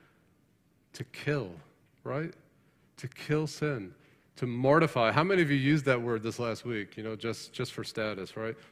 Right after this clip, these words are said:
Mortification, right? Just, uh, people will be like, "What?" <laughs> Not mortify 'cause I'm embarrassed or ashamed, but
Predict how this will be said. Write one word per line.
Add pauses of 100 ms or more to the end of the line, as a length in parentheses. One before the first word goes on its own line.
Mortification, (560)
right? (680)
Just,
uh, (140)
people
will
be
like,
"What?" (1000)
<laughs> (680)
Not
mortify
'cause
I'm
embarrassed
or
ashamed,
but